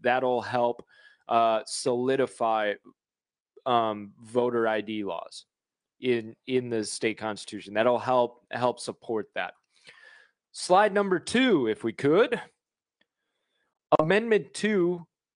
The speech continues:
which was raising the minimum wage to fifteen dollars over the next six years, this passed. That's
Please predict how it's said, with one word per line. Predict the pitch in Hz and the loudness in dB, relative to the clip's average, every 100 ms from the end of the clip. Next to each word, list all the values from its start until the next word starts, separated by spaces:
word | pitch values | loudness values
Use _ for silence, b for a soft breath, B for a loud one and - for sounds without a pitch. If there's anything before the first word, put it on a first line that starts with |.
| _ _ - | _ _ -4
which | 147 147 | -4 -2
was | 147 120 - - | -4 -4 -8 0
raising | 151 196 196 202 | 2 2 0 -2
the | 156 | 0
minimum | 151 185 190 175 | 0 0 -2 -2
wage | 165 160 143 | -2 -2 -4
to | 120 | -8
fifteen | - 175 - 165 | -2 -2 0 0
dollars | 151 127 127 | 2 0 -2
over | 120 | -4
the | 120 | -2
next | 123 135 - | -2 -4 -4
six | 135 - | -6 -6
years, | 127 113 95 - _ _ _ | -4 -4 -6 -14 _ _ _
this | 117 147 - | 0 0 0
passed. | - 113 90 - - - _ _ _ _ _ _ _ _ _ _ _ _ | -6 -4 -4 -8 -18 -20 _ _ _ _ _ _ _ _ _ _ _ _
That's | 113 139 156 - - | 0 2 2 -2 -14